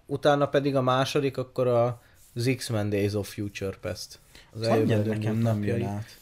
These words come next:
Speaker 1: Pedig zseni.
Speaker 2: Az annyira nem jött
Speaker 1: Vagy,
Speaker 2: át.
Speaker 1: nem, bocsánat, inkább az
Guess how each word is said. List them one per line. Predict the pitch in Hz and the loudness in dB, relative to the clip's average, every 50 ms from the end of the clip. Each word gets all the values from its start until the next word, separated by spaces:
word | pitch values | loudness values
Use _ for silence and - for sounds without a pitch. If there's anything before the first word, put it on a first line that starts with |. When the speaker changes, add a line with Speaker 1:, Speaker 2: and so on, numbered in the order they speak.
| - - _ | -20 -20 _
Speaker 1:
Pedig | - 139 135 135 139 - - _ - - _ _ _ - | -8 -6 -6 -6 -8 -10 -16 _ -20 -20 _ _ _ -10
zseni. | 113 117 113 113 123 127 120 - - 113 - - - _ _ _ _ _ _ _ - _ _ _ - - - | -8 -6 -4 -2 0 -2 -2 -4 -6 -12 -14 -16 -20 _ _ _ _ _ _ _ -20 _ _ _ -20 -16 -10
Speaker 2:
Az | 151 151 151 160 | -8 -8 -6 -4
annyira | 170 139 120 113 110 110 | -2 -2 0 0 0 0
nem | 113 113 107 104 104 | -2 -2 -4 -4 -6
jött | 104 104 113 | -6 -6 4
Speaker 1:
Vagy, | 120 139 143 147 156 170 185 | 10 12 12 12 12 12 10
Speaker 2:
át. | 165 - - - | 6 2 -8 -4
Speaker 1:
nem, | - 143 139 120 110 110 | 2 4 4 4 6 6
bocsánat, | 120 127 123 - - 117 104 98 98 - | 4 4 4 4 2 2 2 0 -2 -4
inkább | 120 127 113 - 120 110 | -6 -2 0 2 2 2
az | 117 117 123 | 2 0 0